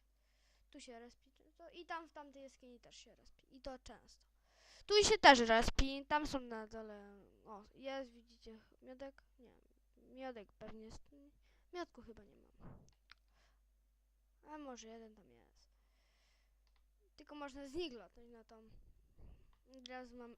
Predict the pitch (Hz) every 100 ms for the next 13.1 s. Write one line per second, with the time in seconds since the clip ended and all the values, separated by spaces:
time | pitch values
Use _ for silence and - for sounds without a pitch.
0 | - 247 247 - - - - - - -
1 | - - - - 277 262 262 269 247 _
2 | _ 262 254 262 254 269 226 196 156 240
3 | 240 247 240 247 247 240 240 233 233 -
4 | 247 226 - 220 220 - - - - -
5 | - - _ _ _ _ - - - -
6 | - _ _ _ _ _ _ _ _ -
7 | 247 208 214 226 254 240 226 214 208 190
8 | 180 - _ _ _ _ _ _ _ -
9 | - - - _ _ _ _ _ - 269
10 | 262 240 - - - 339 359 285 262 240
11 | 233 240 247 254 247 - 226 208 202 185
12 | _ 247 - - - 214 208 - 214 214
13 | 240